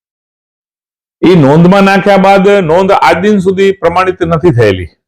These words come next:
ખાલી નોંધમાં પોતાનું નામ અને બે ઠામ સર્વે નંબર, બસ.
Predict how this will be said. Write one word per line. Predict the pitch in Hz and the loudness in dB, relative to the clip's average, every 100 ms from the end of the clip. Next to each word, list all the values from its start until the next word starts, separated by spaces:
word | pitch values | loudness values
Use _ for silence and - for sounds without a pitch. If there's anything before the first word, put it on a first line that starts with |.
| _ _ _ _ _ _ _ _ _ - | _ _ _ _ _ _ _ _ _ -4
ખાલી | 135 175 196 | 0 2 2
નોંધમાં | 180 185 180 180 180 175 - _ _ _ _ | 0 0 0 0 0 0 -6 _ _ _ _
પોતાનું | 147 151 170 175 175 | -2 0 0 0 0
નામ | 156 170 208 _ _ _ _ _ _ | 0 -2 -6 _ _ _ _ _ _
અને | - 156 | -6 -2
બે | 156 160 | 0 0
ઠામ | 156 151 113 | 0 0 -2
સર્વે | 98 127 117 | 0 0 2
નંબર, | 101 101 95 | 0 -4 -8
બસ. | 104 131 110 | -2 -2 -2